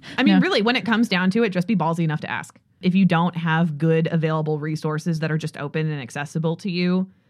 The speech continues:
Speaker 1: find the person in your community that is doing it the way you wanna be doing it and talk to them.
Speaker 2: And go talk to them.
Speaker 1: Just talk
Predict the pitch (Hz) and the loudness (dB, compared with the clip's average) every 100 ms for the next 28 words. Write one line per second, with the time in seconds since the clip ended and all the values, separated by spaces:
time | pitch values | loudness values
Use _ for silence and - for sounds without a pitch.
0 | _ _ _ 185 185 185 165 156 165 160 | _ _ _ 0 2 2 0 -4 -2 -2
1 | 156 156 180 151 156 165 160 147 151 156 | -2 -2 -2 -2 -2 -2 -4 -4 -4 -4
2 | 147 160 156 147 147 147 147 143 147 147 | -2 -2 -2 -4 -4 -4 -4 -4 -4 -6
3 | 135 135 147 151 - 127 - - - 180 | -8 -8 -8 -8 -10 -10 -14 -14 0 2
4 | 180 190 233 262 202 160 139 165 170 180 | 4 4 2 0 0 0 0 0 -2 0